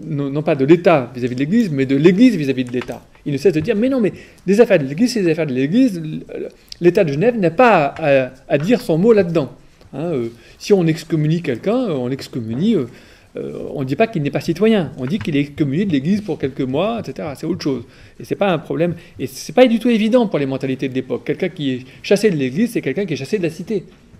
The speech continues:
Pour Calvin, non, ce sont deux choses différentes. Ça, c'est, là aussi, il y a énormément de malentendus sur l'histoire de, de,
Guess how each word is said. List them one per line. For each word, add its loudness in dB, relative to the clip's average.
Pour -2
Calvin, 2
non, 2
ce -10
sont -6
deux 2
choses 0
différentes. -6
Ça, -8
c'est, -2
là 0
aussi, -2
il 0
y 4
a 2
énormément 0
de 0
malentendus 0
sur -6
l'histoire -4
de, -4
de, -2